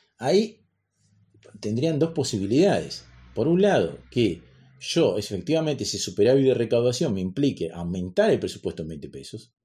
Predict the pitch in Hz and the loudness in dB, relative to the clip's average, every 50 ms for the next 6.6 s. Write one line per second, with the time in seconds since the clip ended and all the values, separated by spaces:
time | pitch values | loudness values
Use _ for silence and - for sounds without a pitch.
0 | _ _ _ _ _ _ _ _ _ _ _ _ _ _ _ _ _ _ _ _ | _ _ _ _ _ _ _ _ _ _ _ _ _ _ _ _ _ _ _ _
1 | - 76 - 101 92 90 - - - - 85 98 95 90 85 110 95 95 87 - | -18 -14 -10 -10 -10 -10 -10 -12 -10 -8 -8 -6 -6 -6 -6 -6 -6 -6 -8 -8
2 | 95 87 82 110 104 - - - 82 76 76 76 - 82 76 104 104 90 76 69 | -8 -6 -4 -4 -4 -4 -6 -10 -14 -14 -12 -12 -12 -8 -6 -4 -4 -4 -6 -10
3 | 69 69 - - 71 65 - _ - - _ _ _ _ _ _ _ _ _ _ | -14 -16 -16 -16 -18 -18 -20 _ -20 -20 _ _ _ _ _ _ _ _ _ _
4 | _ _ _ _ _ _ _ _ _ _ _ _ _ _ _ _ _ _ - 131 | _ _ _ _ _ _ _ _ _ _ _ _ _ _ _ _ _ _ -2 0
5 | 139 135 156 180 202 202 233 226 202 170 156 170 185 180 - 143 135 135 127 - | 2 4 6 6 6 6 4 4 4 4 4 2 0 0 2 4 4 6 6 4
6 | - 160 165 165 - 147 151 170 170 - - _ | 2 0 0 0 0 2 2 2 0 -2 -8 _